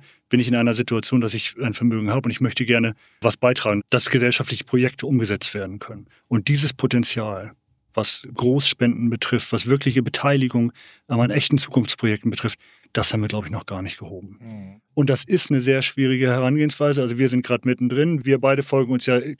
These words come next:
Speaker 1: tatkräftig <laughs> auf LinkedIn. Da sehen Sie ja viel, dass wir ein Projekt gerade anstoßen. Das ist bei uns direkt aus der Mitarbeiterschaft entstanden, aus, aus Mitarbeitenden, unter anderem meiner Assistentin, äh, und anderen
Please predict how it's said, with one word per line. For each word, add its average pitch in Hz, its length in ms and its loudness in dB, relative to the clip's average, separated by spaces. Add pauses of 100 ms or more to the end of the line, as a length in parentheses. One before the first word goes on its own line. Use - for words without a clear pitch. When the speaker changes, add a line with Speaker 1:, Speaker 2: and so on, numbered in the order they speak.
(160)
Speaker 1:
tatkräftig - 720 0
<laughs> - 20 -8
auf - 200 0
LinkedIn. 156 440 0 (600)
Da 123 120 2
sehen 139 240 2
Sie 139 80 2
ja 135 80 2
viel, 147 160 0
dass 135 160 0
wir 139 80 4
ein 123 80 0
Projekt 131 400 -2
gerade 139 320 0
anstoßen. 139 560 2
Das 120 120 0
ist 170 160 -2
bei 127 120 2
uns 139 240 0
direkt 143 280 2
aus 143 120 -2
der 143 100 0
Mitarbeiterschaft 143 760 0 (340)
entstanden, 127 500 2
aus, 117 300 -2
aus 120 240 -4
Mitarbeitenden, 131 600 2
unter 123 240 -2
anderem 120 280 2
meiner 117 260 0
Assistentin, 135 640 2 (380)
äh, 123 100 2
und 123 200 0
anderen 127 340 0